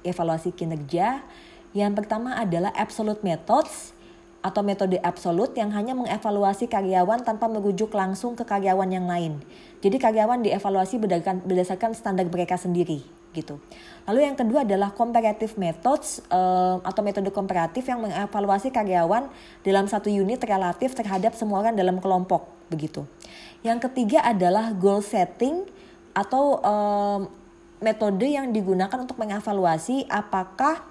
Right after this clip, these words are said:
si karyawan bisa menunjukkan kinerja sesuai dengan tujuan yang telah ditetapkan oleh organisasi, begitu.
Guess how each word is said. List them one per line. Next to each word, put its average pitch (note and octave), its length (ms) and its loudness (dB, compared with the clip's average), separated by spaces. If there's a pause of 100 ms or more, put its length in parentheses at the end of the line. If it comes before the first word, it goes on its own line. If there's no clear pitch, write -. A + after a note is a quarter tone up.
(2000)
si D4+ 320 -2
karyawan B3+ 640 4 (160)
bisa A3 600 0
menunjukkan B3+ 680 -2
kinerja A3+ 540 2 (100)
sesuai A#3+ 480 2
dengan G#3+ 560 -2 (880)
tujuan A3+ 540 4
yang B3+ 100 -4
telah A#3+ 240 0
ditetapkan G#3+ 480 -4
oleh G#3 160 -2
organisasi, E3+ 880 -2
begitu. D3+ 400 -8